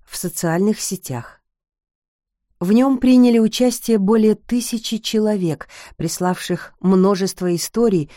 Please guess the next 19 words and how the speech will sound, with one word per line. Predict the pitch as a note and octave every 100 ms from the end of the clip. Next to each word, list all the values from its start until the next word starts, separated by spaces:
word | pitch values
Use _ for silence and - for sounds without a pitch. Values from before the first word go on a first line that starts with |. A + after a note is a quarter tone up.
| -
связанных | - F#3+ G#3 F#3+ G3 F#3 -
с | F3
буллингом, | E3+ F#3 A3+ D#3+ C#3 B2+ A#2+ - _ _ _ _ _ _
и | A3
некоторые | G#3+ G3 A#3 C#4 B3+ F3+ D#3+ D3+
из | D#3
них | D3+ C#3 - _ _ -
в | F3+
анонимном | G3+ G3 G#3 A#3 G#3+ F#3+
формате | - F3+ F#3+ A#3+ A#3+ A#3+ A#3 - -
вошли | F3+ G3+ - C4 D4+
в | A3
аудиокнигу | A3 G3+ F#3 F3+ - B3 G3+ B3+ -
в | - -
качестве | E3+ F#3 - F#3 F#3+
примеров. | F#3 F3 D#3+ B2+ A#2 A2+ _ _ _ _ _ _ _ _ _ _
Согласно | - A3 G3+ B3 A#3+ A3 A3
нашему | A3 A3 G#3+ G#3
опросу, | G3+ - B3 A#3 E3+